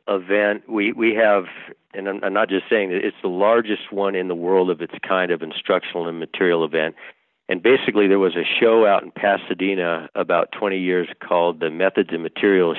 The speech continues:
Show that started all this. And they were bringing in the different manufacturers of the, the paints and the brushes and the papers and such. And then they were running about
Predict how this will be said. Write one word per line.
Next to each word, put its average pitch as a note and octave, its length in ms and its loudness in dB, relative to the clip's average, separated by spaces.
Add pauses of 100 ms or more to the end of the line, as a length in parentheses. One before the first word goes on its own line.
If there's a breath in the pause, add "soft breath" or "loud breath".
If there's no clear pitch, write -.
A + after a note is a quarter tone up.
Show E2 280 2 (640 loud breath)
that F2 160 2 (120)
started G#2+ 340 2
all D2+ 200 2
this. D2 200 -4 (220)
And E2 160 -6
they F2+ 60 -2
were F#2 100 0
bringing F#2+ 340 0
in E2+ 460 -2
the F2+ 80 0
different G2 320 -2
manufacturers F#2 1000 0 (200)
of F2 180 -6
the, D#2 300 0 (100)
the - 80 -10
paints F#2 460 -4
and E2+ 160 -6
the D#2+ 40 -6
brushes E2+ 580 -2
and D#2+ 140 -10
the - 40 -12
papers F2 420 -4
and D#2+ 120 -10 (100)
such. E2+ 220 2 (600 loud breath)
And E2+ 600 -2
then G2 140 2
they G2 80 2
were F2+ 160 4
running F2+ 480 0 (180)
about F#2 380 -2